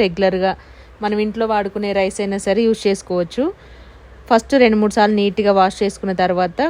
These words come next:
కొంచెం బియ్యం మునిగేంత వరకు వాటర్ వేసుకొని ఒక హాఫ్ అన్ అవర్ పక్కన పెట్టేసుకోండి. పప్పు కూడా అలాగే క్లీన్ చేసుకొని పప్పు మునిగేంత వరకు వాటర్ వేసి దీన్ని కూడా పక్కన పెట్టుకోవాలి. రెండు టమాటోలు, రెండు ఉల్లిపాయలు, నాలుగు పచ్చిమిరపకాయలు ఇలా కట్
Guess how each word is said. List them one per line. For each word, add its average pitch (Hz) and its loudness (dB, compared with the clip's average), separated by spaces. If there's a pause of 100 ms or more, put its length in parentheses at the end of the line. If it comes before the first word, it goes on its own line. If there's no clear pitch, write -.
కొంచెం 208 -2
బియ్యం 220 0
మునిగేంత 190 -2
వరకు 180 -4
వాటర్ 175 -2
వేసుకొని 226 -6
ఒక 220 -2
హాఫ్ 196 -2
అన్ 185 -4
అవర్ 185 -4
పక్కన 175 -4 (100)
పెట్టేసుకోండి. 175 -6
పప్పు 208 -2
కూడా 220 0
అలాగే 202 2
క్లీన్ 190 -2
చేసుకొని 190 -6
పప్పు 208 -4
మునిగేంత 190 -6
వరకు 185 -8
వాటర్ 185 -2
వేసి 185 -6
దీన్ని 185 -4
కూడా 190 -6
పక్కన 180 -6
పెట్టుకోవాలి. 170 -2 (800)
రెండు 208 2
టమాటోలు, 226 4
రెండు 208 0
ఉల్లిపాయలు, 214 0 (120)
నాలుగు 196 -2
పచ్చిమిరపకాయలు 190 -4 (180)
ఇలా 190 -2
కట్ 175 -4